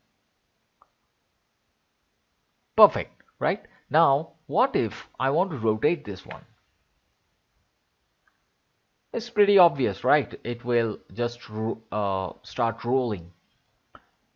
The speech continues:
Hell, wait a minute. This is not happening. Why? The thing is,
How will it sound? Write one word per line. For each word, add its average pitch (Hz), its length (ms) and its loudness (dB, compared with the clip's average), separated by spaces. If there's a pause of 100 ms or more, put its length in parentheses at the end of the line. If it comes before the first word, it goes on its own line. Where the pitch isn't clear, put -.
(1300)
Hell, 117 240 -6 (480)
wait 123 240 -2
a - 60 0
minute. 90 300 -10 (280)
This 151 180 -6
is 180 120 -14
not 165 160 -2
happening. 165 480 -6 (480)
Why? 104 320 -2 (540)
The 123 80 -6
thing 208 280 6
is, 139 220 -6